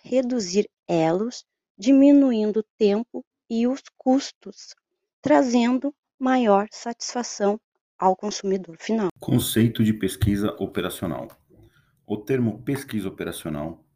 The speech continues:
Speaker 2: remete às origens da área cujo interesse primário era a gestão eficiente de operações, tipicamente logística militar. No entanto, o avanço metodológico e computacional,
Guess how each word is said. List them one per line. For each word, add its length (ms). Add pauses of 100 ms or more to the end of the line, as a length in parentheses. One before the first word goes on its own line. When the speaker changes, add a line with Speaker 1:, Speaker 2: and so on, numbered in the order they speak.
(180)
Speaker 2:
remete 460
às 120
origens 500
da 120
área 440
cujo 260
interesse 500
primário 600
era 300
a 40
gestão 600
eficiente 680
de 80
operações, 720
tipicamente 720
logística 460
militar. 460 (460)
No 100
entanto, 480 (160)
o 120
avanço 500
metodológico 800
e 80
computacional, 1000